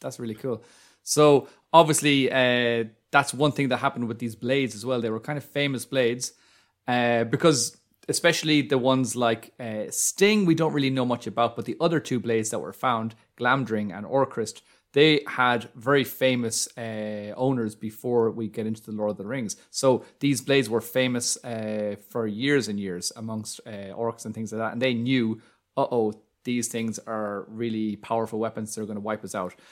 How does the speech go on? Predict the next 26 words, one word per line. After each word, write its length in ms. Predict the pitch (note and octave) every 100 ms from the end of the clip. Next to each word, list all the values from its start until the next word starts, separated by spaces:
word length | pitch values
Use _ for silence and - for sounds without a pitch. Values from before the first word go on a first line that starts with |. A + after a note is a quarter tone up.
| - _ -
Um, 400 | D#3 D#3 D#3 C#3+ _ _ -
and 120 | D3+
one 140 | D#3 G#3+
other 180 | G#3
th-, 140 | F#3 -
cool 180 | F#3+ F3
thing 200 | D3 B2
about 160 | A2
the 80 | A#2
light 320 | A#2+ C#3+ D3 - - -
that 260 | A#2+ A#2 -
is 100 | A#2+
emitted 300 | B2 B2+ A2
from 100 | A#2+
these 160 | A2+
blades 320 | A2 A#2+ C3 B2
is 160 | A#2+
that 240 | B2 A#2+ - _ _ _ _ _ -
the 100 | C3+
light 320 | E3 F#3 - - _ _ _ _ -
actually 400 | D#3+ - D3+ C3
hurts 420 | A2+ D#3 D3 -
the 160 | - B2
eyes 420 | C3+ C#3 A2+ G2+
of 180 | - A2
the 120 | G#2+